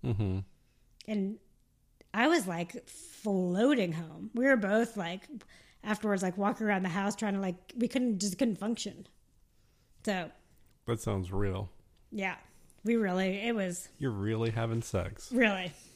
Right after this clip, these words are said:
Speaker 2: Yep. I am. But not enough. I mean, no, it's enough. But, like, I didn't mean it that way. But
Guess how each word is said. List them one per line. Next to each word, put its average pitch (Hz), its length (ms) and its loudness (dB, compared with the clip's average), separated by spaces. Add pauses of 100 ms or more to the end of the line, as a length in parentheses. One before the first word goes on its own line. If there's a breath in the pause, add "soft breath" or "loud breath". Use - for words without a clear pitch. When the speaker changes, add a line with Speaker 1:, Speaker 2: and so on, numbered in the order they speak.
(140)
Speaker 2:
Yep. 240 360 0 (2250 loud breath)
I 233 80 0
am. 190 360 2 (640 soft breath)
But 240 220 8
not 226 240 4
enough. 269 600 0
I 247 60 -2
mean, 269 220 8
no, 269 160 8
it's 214 140 2
enough. 220 360 2
But, 220 100 0
like, 214 200 0 (360)
I - 60 -10
didn't 185 180 -2
mean 170 140 -2
it 175 80 -6
that 156 120 -10
way. 165 80 -12
But 208 320 -6